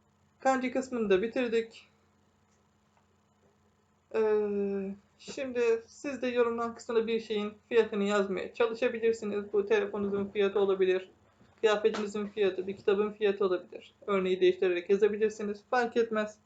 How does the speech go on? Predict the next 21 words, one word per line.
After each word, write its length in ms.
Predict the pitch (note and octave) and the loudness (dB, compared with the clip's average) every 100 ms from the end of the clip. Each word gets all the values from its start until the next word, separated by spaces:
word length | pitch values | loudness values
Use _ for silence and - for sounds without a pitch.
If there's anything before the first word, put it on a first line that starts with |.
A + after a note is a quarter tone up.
| _ _ _ _ - | _ _ _ _ -6
Mesele 520 | G3+ B3 A3 A3 A3 - _ | 0 6 6 6 2 -14 _
pratik 380 | C4 B3 B3 A#3+ | -2 -2 -2 0
yapmanız. 600 | A3+ A3+ A3+ A3 A3 - _ _ _ _ _ _ _ _ _ _ _ _ _ _ _ _ _ _ _ _ _ | 0 0 -2 -4 -6 -16 _ _ _ _ _ _ _ _ _ _ _ _ _ _ _ _ _ _ _ _ _
Ee, 340 | A3 A3 G#3+ G#3 G3+ G3+ - _ - - _ _ _ - _ _ _ | 6 6 6 2 -2 -6 -14 _ -20 -20 _ _ _ -20 _ _ _
videoyu 400 | C4 B3 B3 B3 | -2 2 4 8
beğendiyseniz 800 | B3 A#3+ A#3 A3+ A3+ A3 A3 - _ _ _ - | 6 6 2 -2 -2 -2 -2 -6 _ _ _ 0
beğen 260 | A#3+ A#3 | 2 2
butonuna 340 | A3+ A3+ G#3+ G#3+ | 2 0 0 -2
tıklamayı 440 | - A3 G#3 G3+ | 0 0 2 2
unutmayın. 640 | G#3+ G#3 A3 G#3 G3+ G3+ - | 0 -2 2 4 4 0 -6
Kanala 300 | - A#3 A3+ | -2 0 4
abone 260 | A3+ A3 G#3+ | 6 6 4
olmayı 380 | G#3 G3+ G3 F#3+ | 4 2 2 2
ve 240 | F3+ - - _ - B3+ | 2 0 -10 _ -16 0
Japonca 380 | A3+ A3+ A3+ G3 | 2 2 2 4
Öğren 220 | F#3+ F#3+ | 4 4
Instagram 460 | G3+ G#3 F#3+ G3 G3 | 2 2 2 2 2
sayfasını 460 | F#3+ F#3 - F3+ | 2 2 -4 -4
da 120 | E3+ - | -4 2
takip 400 | G3+ F#3+ G3+ F#3+ | 4 4 2 4
ederseniz 560 | F#3 F3+ - - - | 6 6 2 -12 -18